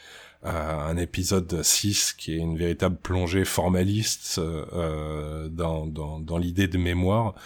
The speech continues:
et où la mise en scène a illustré, euh, je trouve à la perfection, euh, comment les souvenirs et l'art, euh, sont en, en quelque sorte les garants de l'histoire et en même temps peuvent en être des traîtres absolus. Euh,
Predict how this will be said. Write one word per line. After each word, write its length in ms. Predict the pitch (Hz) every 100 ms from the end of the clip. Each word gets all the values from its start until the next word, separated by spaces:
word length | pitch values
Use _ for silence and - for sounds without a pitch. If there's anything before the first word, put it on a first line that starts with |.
| - - -
et 20 |
où 140 | 90
la 100 | 87
mise 200 | 87 87
en 80 | 87
scène 320 | - 98 95
a 80 | 87
illustré, 640 | 80 87 85 - - 95 87
euh, 500 | 69 73 73 78 78 - -
je 140 | -
trouve 400 | 95 - 113 104
à 20 | 90
la 140 | 85
perfection, 760 | - 80 - 85 - 104 101
euh, 40 | 80 - - - -
comment 240 | 95 90
les 120 | 90
souvenirs 520 | 85 - 92 101 107
et 80 | 87
l'art, 460 | 90 101 120 123 - - - _
euh, 800 | 87 82 80 78 78 71 64 69 64 71
sont 240 | - 101
en, 680 | 85 85 - 78 76 - 82
en 40 |
quelque 280 | 85 - 92
sorte 220 | 104 -
les 140 | 92 85
garants 500 | 95 87 98 104 92
de 120 | 87
l'histoire 680 | 82 87 - 107 123 101 -
et 80 | 87
en 80 | 85
même 180 | 85
temps 160 | 85 110
peuvent 240 | - 82
en 80 | 82
être 320 | 90 87 -
des 380 | 73 78 71 69 -
traîtres 340 | - 90 -
absolus. 500 | 85 - 82 90 123 - - - _ 107
Euh, 560 | 87 82 80 82 80